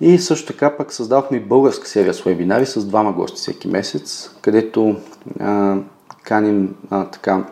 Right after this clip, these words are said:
по-популярните специалисти в България и специалистите, които са готови да споделят знания. Започнахме с Оги Младенов, който е бащата на S E O в България. А,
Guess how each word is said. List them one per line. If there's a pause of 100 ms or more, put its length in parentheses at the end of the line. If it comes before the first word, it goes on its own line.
(840)
по-популярните
специалисти
в
България
и
специалистите,
които (440)
са
готови
да
споделят
знания.
Започнахме
с
Оги
Младенов, (640)
който
е
бащата
на
S
E
O
в
България. (540)
А,